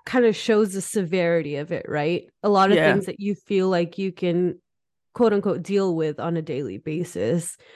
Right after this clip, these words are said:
Speaker 1: Okay,
Speaker 2: Right.
Speaker 1: that can stay private, but fuck, if this is on my mind twenty-four seven and it's affecting every aspect of my life, okay, it needs to come out.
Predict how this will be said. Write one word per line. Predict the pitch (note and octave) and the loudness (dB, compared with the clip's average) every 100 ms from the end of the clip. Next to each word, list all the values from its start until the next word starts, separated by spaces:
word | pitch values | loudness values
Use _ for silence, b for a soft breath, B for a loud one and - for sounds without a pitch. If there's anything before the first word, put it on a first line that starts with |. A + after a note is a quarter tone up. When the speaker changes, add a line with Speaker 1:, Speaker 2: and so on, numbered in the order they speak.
| b D4+ | b 4
Speaker 1:
Okay, | G3 A#3+ G#3 | 6 8 6
Speaker 2:
Right. | |
Speaker 1:
that | F3 - | 2 -4
can | G3+ | -6
stay | - G3 E3+ | -2 0 0
private, | - E3 C#3+ - - | 0 0 0 -4 -4
but | E3 - | -6 -6
fuck, | - G3+ G#2+ - - b b b b | -2 0 0 -4 -14 b b b b
if | - F#3+ | -4 0
this | F3+ G3+ | 2 2
is | G#3+ F#3 | 2 2
on | E3 F3+ | 4 4
my | F3+ F3 | 4 4
mind | D#3+ C#3+ D3+ E3+ F3 - _ _ _ _ _ _ _ _ _ _ | 2 2 2 2 0 -4 _ _ _ _ _ _ _ _ _ _
twenty-four | - G3+ F#3 F#3+ F3+ D#3+ | -8 -2 0 0 0 0
seven | E3 - E3 D#3+ E3+ E3+ F3+ | -2 -2 -2 0 2 2 2
and | - E3 | -2 -4
it's | D#3+ - | -4 -6
affecting | D#3+ - D#3 - F3 D#3+ E3+ E3 _ _ - | -10 -4 -4 -2 -2 0 0 -4 _ _ -2
every | F#3+ E3+ E3+ | 0 2 2
aspect | D3 D3+ - - E3 | 0 -2 -8 -8 -6
of | E3 | -4
my | D3+ | -2
life, | D#3 D3+ G3 G#3 | -2 0 0 0
okay, | F#3+ - C3+ | -4 -4 -4
it | A2+ | -2
needs | G#2 - | -6 -10
to | - | -14
come | - - - | -14 -12 -10
out. | - - | -10 -12